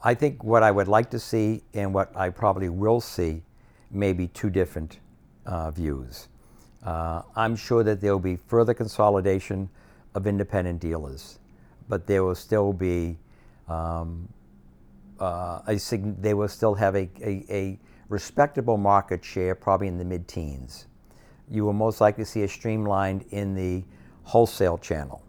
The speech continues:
uh, where, where that model might change, uh, with the wholesale channel.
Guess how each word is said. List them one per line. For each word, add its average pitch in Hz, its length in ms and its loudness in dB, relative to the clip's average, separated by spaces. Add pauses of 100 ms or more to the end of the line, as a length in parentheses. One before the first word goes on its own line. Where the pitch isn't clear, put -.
(920)
uh, 85 300 -2 (100)
where, 101 240 -2 (280)
where 98 260 -2
that 95 260 0
model 98 380 2
might 95 320 -2
change, 73 680 -8 (500)
uh, 104 240 -14
with 98 160 -4
the 92 60 -4
wholesale 87 400 -2
channel. 64 420 -12